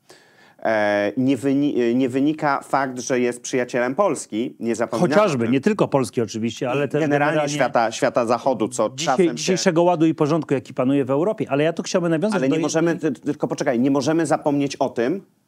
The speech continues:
Speaker 1: również, że to był więzień polityczny, który siedział i zginął za to, y, że miał inne poglądy polityczne, że był wrogiem politycznym, e, Putina,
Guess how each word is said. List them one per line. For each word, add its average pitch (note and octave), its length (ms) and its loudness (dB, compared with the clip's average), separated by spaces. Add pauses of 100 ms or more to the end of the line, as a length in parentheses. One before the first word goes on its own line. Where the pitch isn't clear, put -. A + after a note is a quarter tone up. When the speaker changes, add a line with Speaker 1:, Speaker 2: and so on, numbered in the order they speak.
(120)
Speaker 1:
również, A#2 680 -2 (360)
że A2+ 160 -4
to - 260 -2
był E3 200 2
więzień C#3 340 0
polityczny, E3 520 -2
który A#2 320 -2
siedział C3+ 600 -2 (120)
i C#3+ 100 -2
zginął A2+ 800 -2
za G#2+ 240 -2
to, D3+ 420 -4 (640)
y, A#2+ 60 -4 (440)
że C3 180 -2
miał C#3+ 280 -2
inne F3+ 280 0
poglądy C3 440 0
polityczne, A#2 880 -4
że A#2+ 160 -2
był C3+ 280 -2
wrogiem C#3+ 540 -2
politycznym, G#2+ 840 -4
e, G2 580 -2
Putina, A2+ 600 -2